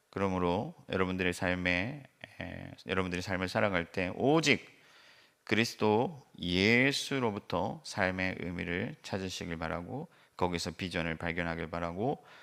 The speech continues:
예수 그리스도께 지혜를 구하면서, 아, 하나님 주신 소명을,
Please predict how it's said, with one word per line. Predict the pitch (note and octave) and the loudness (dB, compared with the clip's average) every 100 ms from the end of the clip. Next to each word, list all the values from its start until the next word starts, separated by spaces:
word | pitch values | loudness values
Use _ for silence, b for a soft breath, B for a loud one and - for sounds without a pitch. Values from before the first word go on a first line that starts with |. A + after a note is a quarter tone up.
| B B - | B B -6
예수 | E2+ - F2 | -2 -2 -2
그리스도께 | F2 E2+ F2+ - E2 | -4 -4 -4 -4 -4
지혜를 | - F2+ E2+ E2+ E2+ | -4 -4 -2 -2 -6
구하면서, | - F2 F2 E2+ F2 - C3+ F3+ - B B - | -2 0 0 -2 -4 -2 0 -2 -6 B B -18
아, | - - - - - - _ b b b _ | -14 -12 -14 -20 -20 -20 _ b b b _
하나님 | - A#2+ C#3 | 2 4 4
주신 | B2+ A#2 A2+ | 2 0 -2
소명을, | G#2+ A2 G2+ G2+ F#2 F#2 | -2 -2 0 0 0 -2